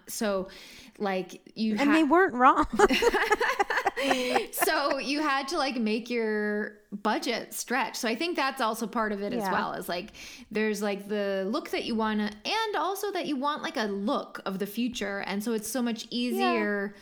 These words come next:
Speaker 1: to do that if you're kind of, like, if everybody's basically wearing the same thing, then we can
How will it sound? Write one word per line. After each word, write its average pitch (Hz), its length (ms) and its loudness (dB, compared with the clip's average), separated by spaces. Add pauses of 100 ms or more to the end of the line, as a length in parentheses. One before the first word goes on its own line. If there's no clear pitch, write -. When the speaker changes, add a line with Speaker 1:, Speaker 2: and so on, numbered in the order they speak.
(220)
Speaker 1:
to 240 100 -4
do 220 320 0
that 190 400 -2
if 214 280 -2
you're 196 400 -2
kind 208 180 -4
of, 190 80 -6
like, 185 180 -4
if 196 120 -6
everybody's 226 400 -2
basically 214 540 -2
wearing 190 260 -4
the 185 80 -6
same 180 320 -6
thing, 220 440 -2
then 196 160 -2
we 202 120 -2
can 190 440 -8